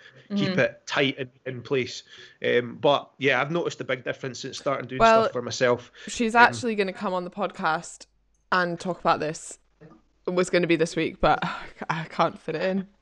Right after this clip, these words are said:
Speaker 3: So many podcasts.
Speaker 1: You need to get subtitles for translation though, 'cause she's from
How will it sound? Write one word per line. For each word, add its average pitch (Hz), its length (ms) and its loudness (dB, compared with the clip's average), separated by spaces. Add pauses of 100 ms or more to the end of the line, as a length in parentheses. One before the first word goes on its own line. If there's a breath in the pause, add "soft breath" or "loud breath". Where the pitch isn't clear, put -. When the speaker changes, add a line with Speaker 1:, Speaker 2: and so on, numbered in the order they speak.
(140)
Speaker 3:
So 226 320 6
many 233 160 4
podcasts. 240 560 0
Speaker 1:
You 180 100 6
need 202 160 4
to 214 80 -2
get 208 340 -12
subtitles 180 760 0
for 156 140 -6
translation 147 720 -2
though, 123 120 -8
'cause 117 180 -12
she's - 160 -8
from - 240 -8